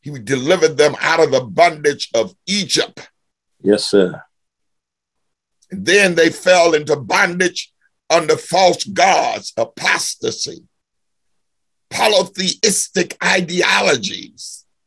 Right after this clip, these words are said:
Speaker 1: worshiping the Almighty God on Saturday and going to the feasts and festivals of the worship of Baal and others on other occasions. They were in bondage.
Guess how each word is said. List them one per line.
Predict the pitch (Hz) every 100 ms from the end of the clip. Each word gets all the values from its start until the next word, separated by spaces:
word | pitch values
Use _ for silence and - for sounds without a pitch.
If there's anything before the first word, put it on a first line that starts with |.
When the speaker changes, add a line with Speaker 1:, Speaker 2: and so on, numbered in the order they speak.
| _ _ _ _ _ _ _ _ -
Speaker 1:
worshiping | 175 226 226 226 - 190 165 151
the | 147 - _ _ -
Almighty | 214 196 180 185 233 240 208
God | 110 143 131 120 127 -
on | 135 139 120 _
Saturday | - - - 226 202 131 123 143 - _ _ _ _ _ _ _ _ _
and | 113 107
going | 156 185 180 165
to | 143 170
the | -
feasts | - - 202 185 151 -
and | 143 123
festivals | - 175 - - 131 131 123 113 -
of | 113
the | 110
worship | 107 165 - 127 110
of | 117 98
Baal | 147 170 135 120
and | 113
others | 110 147 110 98 - - - _ _ _ _ _ -
on | 123 117 127
other | 127 117 110
occasions. | 113 - 123 113 104 98 - -
They | - 143 143
were | 127 135 135 127
in | 127 117 104 95
bondage. | 98 139 156 151 139 127 - -